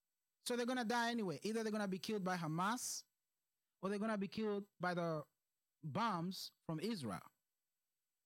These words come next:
okay? But a lot of these people die willingly and, and gladly and proudly, too. Like the guy said, they are a nation of martyrs, okay?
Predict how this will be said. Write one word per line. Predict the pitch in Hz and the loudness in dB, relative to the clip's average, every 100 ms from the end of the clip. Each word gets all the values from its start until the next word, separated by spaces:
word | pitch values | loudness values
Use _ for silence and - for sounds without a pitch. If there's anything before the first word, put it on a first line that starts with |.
| _ _ _ _ _ _ _ _ _ - | _ _ _ _ _ _ _ _ _ -12
okay? | 139 185 226 _ _ _ _ | -4 -4 -4 _ _ _ _
But | 220 | 0
a | 240 | 2
lot | 294 311 | 4 4
of | |
these | 247 294 | 2 0
people | 277 233 214 196 - _ _ - | 0 0 0 -2 -6 _ _ -4
die | 165 233 214 | 0 2 2
willingly | 226 247 202 151 120 | 0 0 0 -2 -4
and, | 180 180 175 | -4 -4 -2
and | 185 175 156 - _ _ _ _ _ _ _ _ _ _ _ _ _ _ _ - | -2 -2 -4 -6 _ _ _ _ _ _ _ _ _ _ _ _ _ _ _ -8
gladly | 156 233 170 113 - | 0 0 0 -2 -4
and | 156 | -2
proudly, | 214 190 117 - _ _ _ _ _ - | 0 0 -4 -14 _ _ _ _ _ -4
too. | 254 - _ _ - | -4 -4 _ _ -6
Like | 175 | -4
the | 165 | 0
guy | 202 240 | 2 2
said, | - - - _ _ _ _ _ _ _ _ | -2 -8 -10 _ _ _ _ _ _ _ _
they | 185 220 | -2 0
are | 214 | 0
a | 190 | 0
nation | 214 214 226 214 | 0 0 0 -2
of | 175 | -2
martyrs, | 151 196 202 143 - - - - - _ _ _ _ _ _ _ _ _ _ _ _ _ _ _ _ _ _ _ _ _ _ _ _ _ _ _ _ _ _ _ _ | 0 0 0 -4 -8 -8 -8 -8 -14 _ _ _ _ _ _ _ _ _ _ _ _ _ _ _ _ _ _ _ _ _ _ _ _ _ _ _ _ _ _ _ _
okay? | 131 185 | -4 -2